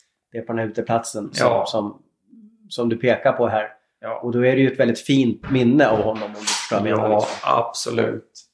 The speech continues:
Speaker 1: Ni är ju ett gäng som, eh, brukar träffas, liksom. Är, är det varje år som ni träffas? Eller, alltså, för att minnas, för att det inte ska flagna bort?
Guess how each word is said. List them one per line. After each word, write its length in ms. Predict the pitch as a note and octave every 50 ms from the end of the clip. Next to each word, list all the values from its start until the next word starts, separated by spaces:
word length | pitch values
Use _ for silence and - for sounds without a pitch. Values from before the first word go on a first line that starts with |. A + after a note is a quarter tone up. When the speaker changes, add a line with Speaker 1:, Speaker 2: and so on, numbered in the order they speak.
| _ _
Speaker 1:
Ni 60 | C#3 C#3+
är 100 | D3+ E3
ju 120 | F3 F3+
ett 140 | E3+ E3+ -
gäng 280 | D#3 F3 G3 F3 D3 C3
som, 340 | - - C3+ C3 C3 B2+
eh, 180 | B2+ B2 A#2+ A#2 A#2 - _ _ _ _ _ _ _ _ _ _
brukar 200 | B2 A#2+ - A#2+
träffas, 640 | - C#3+ B2+ A#2+ - - D#3+ D3 D3+ - - - -
liksom. 460 | A#2+ G#2+ - A#2+ A2 A2 A2 - - -
Är, 540 | - C#3+ B2+ - - - - - - - -
är 40 | B2+
det 60 | C3
varje 260 | C#3 D#3 D3+ C3+ C3+
år 280 | C#3 E3 G#3 G#3+ D#3+ C3+ -
som 120 | - C3+
ni 60 | B2 A#2
träffas? 400 | A#2+ B2+ A2+ - - A#2 A2+ -
Eller, 140 | B2 B2+ A#2+
alltså, 180 | A#2 A#2 B2+
för 280 | A#2+ - C#3 C3 B2 A#2+
att 220 | A#2 A2 G#2 - - - _ _ _ _ _ _ _ _ -
minnas, 520 | C#3+ C#3 C#3+ C3 C3 D3 C#3+ A#2+ - - -
för 80 | B2
att 120 | A#2 A2 -
det 60 | B2+
inte 120 | A2+ -
ska 180 | - - - A#2+
flagna 380 | - - B2 A#2 A#2 A#2 A#2
bort? 360 | A#2 C#3 C3 - - - -